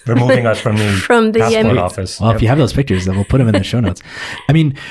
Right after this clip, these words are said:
Speaker 3: Pierre Elliott Trudeau was, was fundamentally hostile to the Allende government. He refused to visit. He cut off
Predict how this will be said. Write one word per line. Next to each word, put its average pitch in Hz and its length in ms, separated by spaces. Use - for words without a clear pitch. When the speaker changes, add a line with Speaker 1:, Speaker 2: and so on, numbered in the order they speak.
Speaker 3:
Pierre 170 220
Elliott 147 340
Trudeau 131 260
was, 107 200
was 117 120
fundamentally 120 420
hostile 104 540
to 90 120
the 98 120
Allende 98 360
government. 98 540
He 98 340
refused 101 460
to 98 60
visit. 123 340
He 104 100
cut 98 200
off 90 200